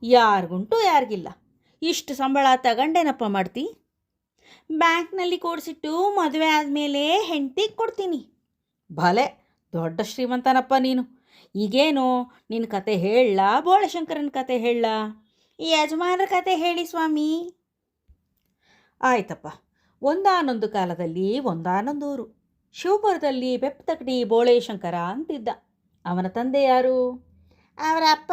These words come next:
"ಅವರ ಅಪ್ಪ ಯಾರು?" "ಅವನ ತಂದೆ." "ಅವನ ತಂದೆ ಯಾರು?" "ಅವರ ಅಪ್ಪನ ತಂದೆಯ ಅಪ್ಪನ ತಂದೆಯ ಅಪ್ಪನ ತಂದೆ." "ಸ್ವಾಮಿ, ಆ ಕುಟುಂಬ ಎಷ್ಟು ಹಳೇದು ಅಂದ್ರೆ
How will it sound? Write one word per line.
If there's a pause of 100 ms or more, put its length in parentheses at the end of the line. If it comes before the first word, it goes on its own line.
(720)
"ಅವರ
ಅಪ್ಪ
ಯಾರು?" (480)
"ಅವನ
ತಂದೆ." (540)
"ಅವನ
ತಂದೆ
ಯಾರು?" (640)
"ಅವರ
ಅಪ್ಪನ
ತಂದೆಯ (160)
ಅಪ್ಪನ
ತಂದೆಯ (120)
ಅಪ್ಪನ
ತಂದೆ." (640)
"ಸ್ವಾಮಿ, (480)
ಆ
ಕುಟುಂಬ
ಎಷ್ಟು
ಹಳೇದು
ಅಂದ್ರೆ